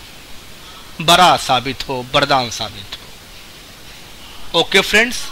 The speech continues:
तो आइए हम लोग अपने syllabus की तरफ move करते हैं। दोस्तों, इस syllabus का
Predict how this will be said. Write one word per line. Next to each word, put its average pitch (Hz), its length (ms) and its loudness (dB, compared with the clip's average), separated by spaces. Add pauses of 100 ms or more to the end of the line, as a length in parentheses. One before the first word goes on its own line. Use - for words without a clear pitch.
(440)
तो 185 60 0
आइए 196 540 4 (380)
हम 202 140 2
लोग 220 120 4
अपने 196 240 2
syllabus 233 500 4
की 208 100 0
तरफ - 340 -2 (300)
move 208 340 2 (120)
करते 123 280 -2
हैं। - 280 -10 (3500)
दोस्तों, 190 480 4 (2500)
इस - 120 2 (1000)
syllabus 185 680 2
का 214 460 2